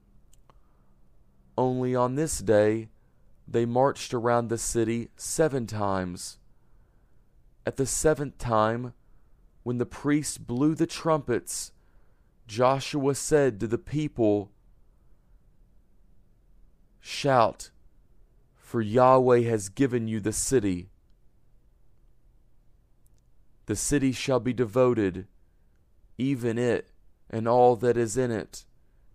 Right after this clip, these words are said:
to Yahweh. Only Rahab the prostitute shall live, she and all who are with her in the house, because she hid the messengers that we sent.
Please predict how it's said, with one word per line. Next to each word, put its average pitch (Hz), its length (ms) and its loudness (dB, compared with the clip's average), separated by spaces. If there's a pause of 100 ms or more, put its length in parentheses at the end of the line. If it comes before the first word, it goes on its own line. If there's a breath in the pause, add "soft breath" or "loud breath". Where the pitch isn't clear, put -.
(120)
to 117 160 -8
Yahweh. 104 720 2 (1900)
Only 123 300 0
Rahab 120 720 2
the 110 80 -4
prostitute 120 840 -4
shall 113 340 2
live, 110 480 2 (540)
she 123 480 -4
and 104 140 -4
all 123 300 4
who 113 220 -2
are 113 140 2
with 120 240 0
her 113 240 -2
in 104 120 -4
the 104 200 -6
house, 104 540 -6 (760)
because 117 320 -4
she 123 260 -6
hid 117 280 -2
the 123 80 0
messengers 117 800 -4
that 117 140 -2
we 117 160 -4
sent. - 560 -8